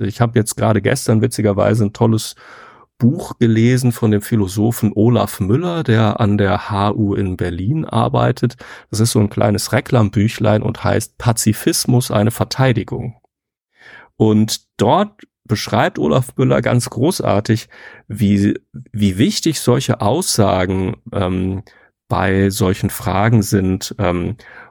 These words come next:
ob, ähm, man zum Beispiel in einer Kriegssituation interveniert, ähm, oder zum Beispiel jetzt, äh, mit Blick auf die, äh, auf den, ähm, äh, den Angriffskrieg Russlands auf die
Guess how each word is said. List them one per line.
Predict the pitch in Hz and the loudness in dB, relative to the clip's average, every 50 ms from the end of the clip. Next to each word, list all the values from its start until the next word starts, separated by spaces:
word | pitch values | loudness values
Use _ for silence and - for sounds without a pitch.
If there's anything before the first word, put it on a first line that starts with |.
| _ _ - | _ _ -4
ob, | - 104 107 - - - _ _ - - - | -2 -2 -2 -4 -8 -20 _ _ -20 -12 -4
ähm, | - 101 92 95 95 92 92 90 95 95 - _ _ _ - - _ _ _ | -2 0 0 0 0 0 -2 -2 -4 -4 -8 _ _ _ -20 -20 _ _ _
man | - 113 87 87 90 92 90 - | 0 0 2 2 0 0 0 -2
zum | - - 101 | 0 -2 0
Beispiel | - 90 90 92 98 104 - - - - 98 95 92 | 2 2 2 2 0 0 -2 -6 -4 -2 0 0 0
in | 92 - - 85 | 0 0 -2 -2
einer | 87 85 85 | -4 -4 -6
Kriegssituation | - - - 104 104 - - - - - - - - 104 101 - - 92 92 - - - 110 92 90 85 | -4 0 2 2 2 2 -2 -8 -8 -10 -10 -6 -4 -4 -4 -2 0 -2 -2 -2 -2 -2 0 0 0 0
interveniert, | - 98 92 - 90 85 95 90 82 85 90 107 98 82 - 78 - - - - - _ - - | 0 0 0 0 0 0 0 0 0 0 2 2 2 2 0 -4 -10 -12 -14 -14 -20 _ -14 -10
ähm, | - - - 87 87 - 131 - _ _ _ _ _ _ _ _ _ _ _ - - | -8 -8 -6 -6 -8 -8 -10 -12 _ _ _ _ _ _ _ _ _ _ _ -4 0
oder | 110 110 104 90 | 2 2 2 2
zum | - - 104 | 2 2 2
Beispiel | 87 87 87 87 - - - 92 87 | 2 2 0 0 -2 -2 -4 -4 -2
jetzt, | 87 92 87 82 - - - - | 0 0 0 0 -2 -4 -2 -2
äh, | - 87 | -2 -2
mit | 82 82 82 76 - | 0 0 -2 -4 -4
Blick | - 92 85 - - | -2 -4 -4 -2 -2
auf | - 87 87 85 - | -2 -2 -2 -2 -4
die, | - - 95 92 87 - - - - - - - - - - - - | -6 -6 -6 -4 -6 -6 -8 -12 -20 -20 -20 -20 -20 -20 -20 -8 -2
äh, | - 98 | 0 2
auf | 85 82 85 - - 98 85 85 82 - - | 2 2 2 0 0 0 -2 -2 -2 -4 -4
den, | - 95 90 85 82 82 85 - - | -4 -2 -2 0 0 -2 -2 -2 -2
ähm, | 92 85 87 85 87 85 85 87 87 90 - - | -2 -2 -2 -2 -2 -2 -2 -4 -4 -8 -10 -10
äh, | - 98 85 87 85 82 - _ - - | -8 -8 -6 -6 -6 -8 -10 _ -6 -4
den | 101 87 - - | -4 -4 -2 -2
Angriffskrieg | 92 92 98 101 101 98 90 85 - - - - - - 90 87 82 - - - - | 0 2 2 2 2 2 0 0 -2 -6 -8 -6 -4 -2 -2 -2 -2 -6 -6 -2 -2
Russlands | 87 90 - - - 92 87 85 85 - - - - | 0 0 0 0 -2 -2 -2 -2 -2 -4 -4 -6 -4
auf | 95 85 85 - - | -4 -4 -4 -6 -8
die | - 98 98 90 87 87 87 - | -12 -10 -8 -8 -8 -10 -12 -14